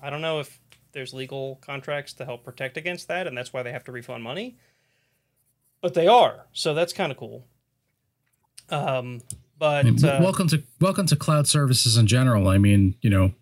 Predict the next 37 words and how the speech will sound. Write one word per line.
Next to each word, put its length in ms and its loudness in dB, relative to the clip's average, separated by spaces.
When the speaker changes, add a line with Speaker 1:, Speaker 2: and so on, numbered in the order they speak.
Speaker 2:
what, 140 0
what's 220 2
the, 400 2
the 80 2
famous 340 2
example 380 4
is 120 4
the 80 4
Zune, 420 6
where, 400 2
you 80 2
know, 260 6
"Oh, 200 4
it's 120 0
never 200 2
going 260 4
away," 380 4
and 100 2
then 80 6
it 60 4
went 120 4
away. 220 6
Speaker 1:
Right, 300 -4
right. 240 -14
Speaker 2:
People 220 2
Speaker 1:
So 120 6
Speaker 2:
lost, 360 2
uh, 240 4
disturbing 460 2
amounts 260 2
of 80 2
money 360 4
in 220 6
media 280 4
on 160 4
that 180 4
one. 220 2